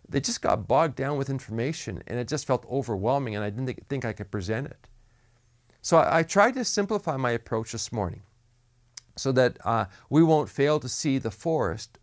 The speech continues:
for all the trees that are found in this passage. Because this is an important and very relevant passage of Scripture for us to look at today.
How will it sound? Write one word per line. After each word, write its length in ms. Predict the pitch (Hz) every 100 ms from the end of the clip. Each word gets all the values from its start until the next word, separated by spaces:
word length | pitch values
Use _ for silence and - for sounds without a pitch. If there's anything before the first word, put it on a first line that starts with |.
| _
for 200 | 117 120
all 120 | 123
the 80 | 104
trees 480 | - 143 127 95 -
that 180 | 101 - _ _
are 60 | -
found 300 | - 113 110
in 80 | 98
this 160 | 90
passage. 640 | - 107 90 - - - - _ _ _ _ _ _ _ _ -
Because 460 | 135 151 139 - -
this 300 | 123 165 165
is 460 | 117 156 101 120 127
an 100 | 131
important 720 | 113 - 165 160 - - - _ _ _ _ _
and 140 | - 113
very 280 | 131 147 160
relevant 480 | 135 127 139 131 -
passage 400 | 123 113 - 120
of 100 | 127
Scripture 400 | - 113 - 104
for 200 | - 90
us 180 | 110
to 120 | - 110
look 260 | 104 -
at 240 | 82 82 _
today. 320 | 87 - -